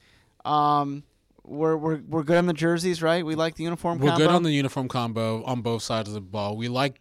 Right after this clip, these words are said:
Speaker 2: the Thursday night. I, I, these Thursday night games are growing on me.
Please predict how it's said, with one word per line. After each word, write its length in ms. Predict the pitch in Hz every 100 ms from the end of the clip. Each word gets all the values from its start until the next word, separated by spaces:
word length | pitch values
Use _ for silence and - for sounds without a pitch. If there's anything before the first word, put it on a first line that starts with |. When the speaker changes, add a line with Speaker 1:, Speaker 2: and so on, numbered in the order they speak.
| _
Speaker 2:
the 120 | 131
Thursday 320 | 127 120 120
night. 320 | 110 110 107 -
I, 180 | 175 196
I, 80 | 143 107
these 200 | 165 226
Thursday 300 | - 139 123
night 180 | 113 110
games 180 | 113 107
are 80 | 101
growing 380 | 107 107 98
on 180 | 92 90
me. 200 | 90 95